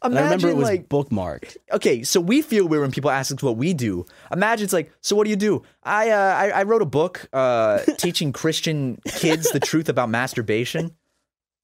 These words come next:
Speaker 2: Oh.
Speaker 1: <laughs> Yeah. Um,
Speaker 2: That's what I'm gonna start saying in Ubers. I'm like, "Actually, I write books about masturbation for, uh, for,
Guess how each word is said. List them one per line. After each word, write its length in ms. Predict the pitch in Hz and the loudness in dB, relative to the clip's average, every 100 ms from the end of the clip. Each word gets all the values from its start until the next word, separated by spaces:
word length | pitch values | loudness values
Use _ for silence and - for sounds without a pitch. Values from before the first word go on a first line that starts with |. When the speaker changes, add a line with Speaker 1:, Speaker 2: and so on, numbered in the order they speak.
| _ | _
Speaker 2:
Oh. 280 | 151 180 85 - - | -4 -2 -2 -2 2
Speaker 1:
<laughs> 360 | 339 311 311 320 - - 339 339 285 | 4 4 4 2 0 -4 -4 -4 -6
Yeah. 540 | - 175 247 247 135 - - _ _ - | -4 2 2 2 0 -2 -8 _ _ -4
Um, 480 | 165 170 175 165 165 | 0 2 0 0 2
Speaker 2:
That's 160 | 269 311 | 2 4
what 100 | 349 | 2
I'm 60 | |
gonna 140 | 330 294 | 2 2
start 200 | 269 233 | 2 2
saying 280 | 254 254 190 | 0 2 2
in 80 | |
Ubers. 340 | 180 185 107 120 | 0 0 -2 -2
I'm 60 | |
like, 160 | 156 143 | -2 0
"Actually, 340 | 151 175 - | 0 0 0
I 40 | 151 | 2
write 180 | 160 123 | 0 0
books 240 | 156 - | -2 -2
about 180 | 127 117 | -2 -2
masturbation 680 | 113 127 120 113 120 - 101 | -2 -4 -4 -2 -2 -2 -6
for, 220 | 107 98 | -4 -2
uh, 240 | 92 87 - 113 | -2 -4 -8 -10
for, 400 | 117 104 95 | -6 -4 -4